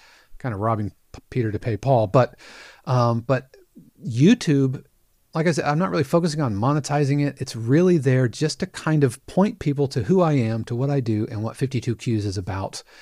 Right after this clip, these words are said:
which is why I'm not trying to,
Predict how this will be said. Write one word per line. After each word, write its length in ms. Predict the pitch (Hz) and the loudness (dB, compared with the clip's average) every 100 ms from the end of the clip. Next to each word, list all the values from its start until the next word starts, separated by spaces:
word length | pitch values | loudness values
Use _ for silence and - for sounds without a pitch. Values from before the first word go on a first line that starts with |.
| - - _ | -20 -20 _
which 180 | 120 104 | -4 -2
is 160 | 107 98 | -4 -2
why 240 | 104 104 | -2 0
I'm 180 | 101 98 | -2 -2
not 440 | 107 110 - - - _ _ _ | -2 -2 -6 -12 -16 _ _ _
trying 440 | - 131 107 107 | -6 -4 -2 -4
to, 360 | 101 107 98 | -6 -6 -6